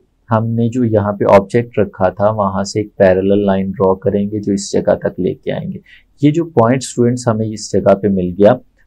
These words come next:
हमने अपने image को जो यहाँ पे बनाया था वहाँ से बिल्कुल एक सीधी line के साथ मिला देना है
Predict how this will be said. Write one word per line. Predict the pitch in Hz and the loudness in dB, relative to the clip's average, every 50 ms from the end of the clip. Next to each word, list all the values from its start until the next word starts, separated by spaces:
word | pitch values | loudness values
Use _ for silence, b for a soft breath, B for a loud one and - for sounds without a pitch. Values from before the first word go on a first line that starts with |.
| _ - | _ 0
हमने | 123 127 135 120 110 113 123 123 120 B B B B | 0 0 2 0 0 -2 -2 -4 -8 B B B B
अपने | 113 110 - - 131 131 - - | 2 2 2 0 -4 -4 -2 0
image | 120 120 123 127 143 143 143 - | 2 2 4 4 2 0 -2 -6
को | - _ - 107 101 101 110 123 123 | -14 _ 0 2 4 4 4 2 2
जो | 120 120 | 2 2
यहाँ | 107 104 98 98 101 101 | 2 2 2 2 0 0
पे | 107 107 | 0 0
बनाया | 98 110 104 101 98 98 | 0 0 0 0 0 0
था | 98 101 110 | 0 0 -4
वहाँ | 107 107 104 101 101 | -4 -4 -4 -4 -6
से | 98 - 113 107 | -6 -6 -8 -8
बिल्कुल | 107 - 123 123 123 120 - 120 117 | -2 0 2 2 2 0 0 0 0
एक | 117 113 - | 0 -2 -4
सीधी | - - 104 98 101 107 | -4 -2 -2 0 0 0
line | 104 104 98 98 98 98 | 0 2 2 2 0 -2
के | - 107 | -2 -4
साथ | 104 - 104 104 104 - 107 | -4 0 0 0 0 0 -4
मिला | 107 104 104 98 98 107 | -2 2 4 4 4 4
देना | 120 143 147 151 156 | 2 2 -4 -6 -6
है | 156 156 | -10 -14